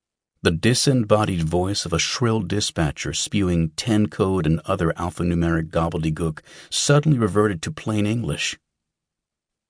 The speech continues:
An all-units alert went live.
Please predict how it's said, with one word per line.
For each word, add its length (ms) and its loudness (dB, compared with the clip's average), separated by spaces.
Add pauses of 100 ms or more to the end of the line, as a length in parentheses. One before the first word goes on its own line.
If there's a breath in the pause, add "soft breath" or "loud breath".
(520)
An 200 2
all-units 680 4
alert 340 2
went 240 0
live. 540 -4